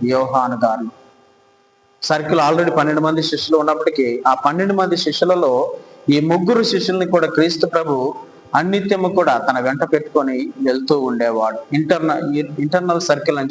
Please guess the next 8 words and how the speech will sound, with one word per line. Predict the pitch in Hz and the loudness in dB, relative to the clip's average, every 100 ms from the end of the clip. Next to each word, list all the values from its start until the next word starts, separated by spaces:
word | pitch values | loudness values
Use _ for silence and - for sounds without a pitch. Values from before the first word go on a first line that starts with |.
| 135 | -2
చెప్పేసి | - 131 131 | 0 0 0
మనం | 120 120 117 | -2 -2 -4
చెప్పవచ్చు. | 117 117 233 - - _ _ _ _ _ _ - | -6 -6 -6 -8 -14 _ _ _ _ _ _ -2
ఈ | 147 | 0
ముగ్గురు | 147 170 220 220 | 2 0 2 2
శిష్యులకి | 214 190 - 190 180 147 | 2 0 0 0 0 0
ఎక్కువగా | 143 147 143 208 185 131 113 - - | 0 2 2 4 4 2 0 -6 -2
తాను | 147 147 139 131 185 | 0 0 0 -2 -4